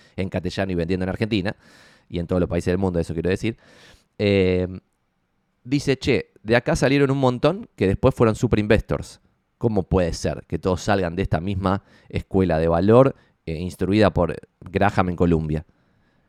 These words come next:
Lo que dicen los detractores ahí, y ahora voy a ir al método secreto, no se me aburran, al método secreto de cómo encontrar ideas de inversión, pero este contexto me parece que suma un montón.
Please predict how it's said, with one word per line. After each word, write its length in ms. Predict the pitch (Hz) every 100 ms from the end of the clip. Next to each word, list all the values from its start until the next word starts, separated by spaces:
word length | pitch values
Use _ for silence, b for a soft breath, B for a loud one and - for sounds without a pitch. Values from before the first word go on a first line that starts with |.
| _
Lo 180 | - 92
que 100 | 95
dicen 240 | 117 120
los 120 | 107
detractores 680 | 107 110 120 - 147 139 135
ahí, 320 | 135 151 170 -
y 80 | 90
ahora 160 | 101 107
voy 140 | 107
a 40 |
ir 140 | 104 101
al 80 | 92
método 300 | 104 104 98
secreto, 420 | 110 127 92 80
no 80 | 87
se 100 | 90
me 100 | 98
aburran, 460 | 110 113 85 78
al 80 | 78
método 260 | 87 92 95
secreto 380 | 90 95 98
de 80 | 92
cómo 220 | 90 92
encontrar 340 | 92 90 87 87
ideas 220 | 85 87
de 60 | 92
inversión, 400 | 95 107 123 85
pero 100 | 90
este 120 | -
contexto 460 | 104 101 120 -
me 100 | 107
parece 220 | 87 98 95
que 80 |
suma 260 | 90 117 107
un 80 | 101
montón. 380 | 101 101 127